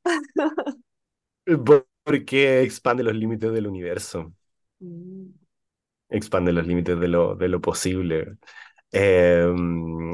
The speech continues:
Speaker 2: em, soy una persona bien intensa, entonces me encanta el, el, el, el, no hay nada más sexy que los límites. Me, me gustan los límites del universo, entonces <laughs> voy,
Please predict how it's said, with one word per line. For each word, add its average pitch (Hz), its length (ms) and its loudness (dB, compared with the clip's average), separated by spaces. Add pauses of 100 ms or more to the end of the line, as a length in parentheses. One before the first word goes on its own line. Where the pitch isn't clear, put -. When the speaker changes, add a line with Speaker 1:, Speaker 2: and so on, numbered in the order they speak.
Speaker 2:
em, 104 440 0
soy 110 160 2
una 107 200 4
persona 95 340 0
bien 95 140 -2
intensa, 98 440 -6
entonces 92 340 -6
me 92 140 -4
encanta 90 760 0
el, 87 560 -2
el, 85 240 -10 (340)
el, 85 520 -2 (180)
el, 101 240 -2 (880)
no 110 100 4
hay 113 60 4
nada 117 220 4
más 110 120 2
sexy - 340 -2
que 90 100 4
los 85 140 0
límites. 82 680 -6
Me, 82 120 -2
me 82 220 0
gustan 87 280 0
los 80 80 2
límites 82 360 -2
del 82 140 -2
universo, 80 420 -4
entonces 76 340 -12 (480)
<laughs> - 280 -6
voy, 120 320 -2